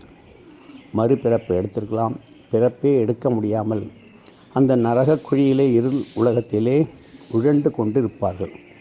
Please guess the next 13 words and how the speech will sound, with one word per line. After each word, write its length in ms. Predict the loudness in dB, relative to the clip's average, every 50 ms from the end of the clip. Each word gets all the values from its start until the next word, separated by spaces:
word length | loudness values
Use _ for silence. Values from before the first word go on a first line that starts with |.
| -20 -20 -20 -20 -20 -20 -20 -20 -20
கதறி 360 | -4 -2 0 0 2 2 0 0
கொண்டிருப்பார்கள். 680 | 0 -2 -2 -2 -2 -4 -4 -4 -6 -6 -6 -6 -8 -4
அவர்களை 420 | -4 -2 -2 -2 -2 -2 -2 -2
எல்லாம் 360 | 0 -2 -2 0 0 0 -2 -2 -6 -12 -20 -20 -20 -20 -20 -20 _ _ _ _ -20 -20 -20 -20 -20 -16 -10 -6
நாளை 460 | -6 -4 -4 -4 -4 -4 -4 -4 -6 -6 -10 -10
காலை 380 | -6 -4 -2 0 0 2 2 0 0 -2 -6 -14 -20 -20 -20 -20 -20 -20 -20 -14
அந்தந்த 540 | -6 -2 0 0 2 2 2 2 2 2 0
பித்ருமண்டலத்திலிருந்து 1200 | -2 -2 -4 -2 0 0 0 2 0 0 0 -2 -4 -4 -6 -8 -8 -6 -4 -6 -4 -4 -4 -4 -6 -8 -14 -20 -20 -20 -20 -20 -20 -20 -20 -4 0
எளிமையாக 920 | 2 2 4 4 4 4 4 4 2 0 0 0 0 0 0 -2 -2 -2 -2 -2 -2 -4 -6 -10 -20 -20 -20 -20 -20 -20 -20 -20 -12
பூலோகத்திற்கு 840 | -2 0 2 2 4 2 2 0 -2 -4 -6 -6 -8 -6 -6 -4 -4 -2
வந்து 380 | -2 0 0 0 0 0 -2 -2 -2 0
இறங்கி 340 | 0 0 0 0 0 0 -2
சென்று, 500 | -4 -4 -4 -2 -2 -2 -2 -2 -2 -2